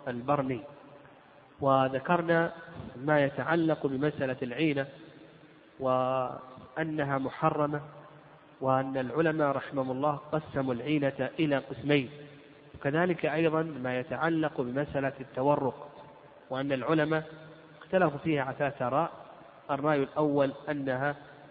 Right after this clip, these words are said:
جائزة، وهذا ما عليه أكثر العلماء رحمهم الله، والرأي الثاني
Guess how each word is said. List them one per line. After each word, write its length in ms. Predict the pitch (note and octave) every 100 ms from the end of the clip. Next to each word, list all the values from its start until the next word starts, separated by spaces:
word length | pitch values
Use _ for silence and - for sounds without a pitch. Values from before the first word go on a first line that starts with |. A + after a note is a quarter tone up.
| -
جائزة، 460 | D3+ D#3+ D3+ C#3+ B2
وهذا 360 | B2 C#3+ B2+
ما 140 | C3 C3+
عليه 420 | C3+ C#3 B2+ C3
أكثر 420 | - D#3 - D#3 D#3 - - - - - - -
العلماء 800 | C#3+ B2+ D#3 D3+ C#3+ D3+ D3+ D3
رحمهم 460 | C#3 - C#3+ C3 B2+
الله، 260 | B2+ D#3+ F3+ - - - - -
والرأي 300 | D3 D3 F3+
الثاني 580 | D#3 C3+ D#3 D3 C#3+